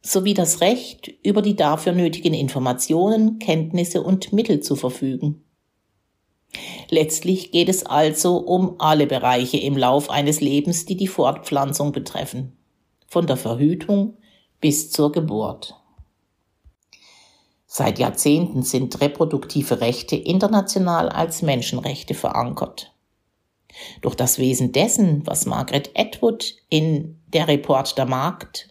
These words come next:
beschreibt, prägt auch aktuell die Leben von Frauen und Queers überall auf der Welt. Der nicht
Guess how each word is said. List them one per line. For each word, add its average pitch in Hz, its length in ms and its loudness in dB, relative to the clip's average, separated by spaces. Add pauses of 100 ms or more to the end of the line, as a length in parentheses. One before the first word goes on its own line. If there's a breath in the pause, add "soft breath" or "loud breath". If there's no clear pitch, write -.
(100)
beschreibt, 175 680 0 (640 loud breath)
prägt 185 420 0
auch 190 240 0
aktuell 147 540 2
die 196 160 4
Leben 156 400 4
von 202 220 0
Frauen 185 460 2
und 147 220 -2
Queers 160 460 0 (120)
überall 160 520 0
auf 165 180 0
der 180 160 2
Welt. 180 480 0 (880)
Der 165 120 4
nicht 190 420 0